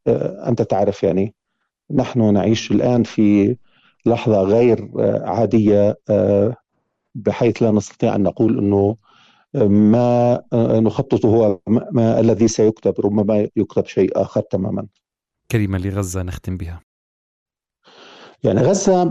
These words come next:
Speaker 1: آه، لا يوجه لها كلام، إنها توجه كل الكلام، آه، لنا.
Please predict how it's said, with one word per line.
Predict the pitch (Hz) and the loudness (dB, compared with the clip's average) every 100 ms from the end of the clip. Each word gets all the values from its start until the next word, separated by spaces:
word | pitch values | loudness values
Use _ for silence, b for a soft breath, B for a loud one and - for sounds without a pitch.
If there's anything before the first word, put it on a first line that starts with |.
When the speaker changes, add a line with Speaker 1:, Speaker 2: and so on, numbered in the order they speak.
| - | 0
Speaker 1:
آه، | 135 147 - | 2 2 2
لا | 135 160 | 4 4
يوجه | 170 165 135 147 156 | 6 4 4 0 2
لها | 131 123 | 0 0
كلام، | 123 120 139 - - - _ | 2 2 0 -4 -14 -20 _
إنها | 123 117 113 117 | 0 0 2 0
توجه | 110 127 123 123 | 2 2 2 0
كل | - 151 135 | 0 0 2
الكلام، | - 107 95 98 131 _ _ - | 2 0 0 -2 -8 _ _ 0
آه، | 98 92 92 | 2 2 2
لنا. | 87 92 - | 0 -2 -4